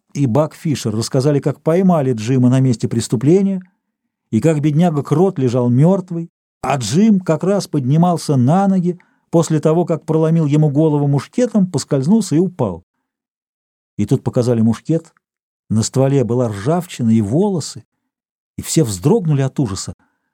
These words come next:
А когда показали окровавленную одежду, все опять задрожали. Потом я рассказал всё, что знал, и вернулся на своё место.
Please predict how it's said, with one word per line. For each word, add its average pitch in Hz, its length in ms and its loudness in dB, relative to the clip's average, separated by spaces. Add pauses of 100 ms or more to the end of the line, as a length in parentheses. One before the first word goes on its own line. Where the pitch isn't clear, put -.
(480)
А 117 140 -2
когда 151 240 2
показали 160 400 0
окровавленную 143 640 0
одежду, 135 340 -2
все 151 220 0
опять 180 260 -2
задрожали. 151 640 -2 (1300)
Потом 214 260 2
я 208 140 2
рассказал 143 360 -2
всё, 120 180 -8
что - 160 -4
знал, 165 340 -2 (840)
и 127 100 2
вернулся 156 420 2
на 131 80 2
своё 151 260 -2
место. 117 380 -2